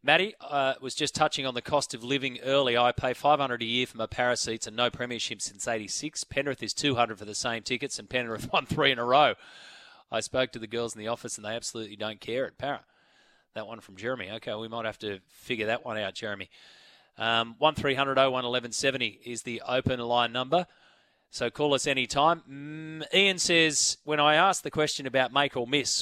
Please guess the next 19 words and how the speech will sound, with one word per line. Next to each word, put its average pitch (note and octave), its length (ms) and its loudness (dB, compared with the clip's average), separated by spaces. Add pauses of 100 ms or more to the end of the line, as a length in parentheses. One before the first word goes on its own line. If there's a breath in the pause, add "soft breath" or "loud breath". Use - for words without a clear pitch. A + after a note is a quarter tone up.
why C3+ 220 6
will C3+ 140 2
your B2+ 240 0
team, B2+ 320 0
in A2+ 80 -6
your C3 180 0
opinion, A#2 400 -6
make C3 240 2
or B2 140 -6
miss A#2+ 260 -4
the - 140 -10
top A#2 280 0
eight?" C3 260 2 (360 soft breath)
As A#2+ 100 -6
a A#2+ 60 -4
Manly D3+ 380 2
supporter, B2+ 440 -4
says A#2+ 260 -2
Ian, B2+ 320 0